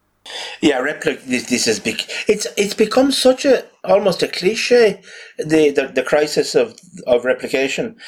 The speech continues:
that it, I've, I've noticed recently that it's almost become a non-issue. That if you say to people,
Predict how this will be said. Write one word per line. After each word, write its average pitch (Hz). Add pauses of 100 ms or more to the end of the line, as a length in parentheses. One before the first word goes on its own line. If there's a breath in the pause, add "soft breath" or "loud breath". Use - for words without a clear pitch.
(240 loud breath)
that 131
it, - (160)
I've, 143
I've 147
noticed 208
recently 156 (280 loud breath)
that 175
it's 156
almost 233
become 185
a 175
non-issue. 160 (240 loud breath)
That 135
if 135
you 139
say 175
to 165
people, 135